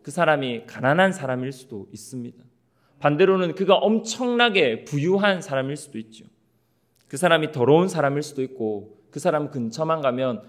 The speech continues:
냄새가 나는 사람일 수도 있습니다. 하지만 예수님이 우리를 사랑 안에서 가장 귀히 여기셔서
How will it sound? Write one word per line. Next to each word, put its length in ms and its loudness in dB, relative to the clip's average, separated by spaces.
냄새가 760 0
나는 220 -6
사람일 380 -8
수도 400 -16
있습니다. 440 -16
하지만 640 6
예수님이 500 6
우리를 720 8
사랑 380 6
안에서 440 6
가장 480 4
귀히 440 2
여기셔서 840 2